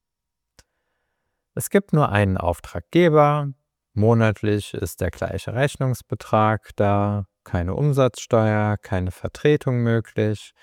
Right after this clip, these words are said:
Nutzung der internen Systeme des Auftraggebers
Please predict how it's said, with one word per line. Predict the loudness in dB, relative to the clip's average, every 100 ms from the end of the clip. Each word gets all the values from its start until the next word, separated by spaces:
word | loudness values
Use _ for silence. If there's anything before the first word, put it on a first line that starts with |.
| _ _ _
Nutzung | 0 0 2 2 4
der | 2 2
internen | 2 2 2 0 2 0 -2
Systeme | -4 -6 -4 -2 -2 -2 -4
des | -6 -6
Auftraggebers | -4 -4 -4 -6 -4 -2 -2 0 0 -2 -6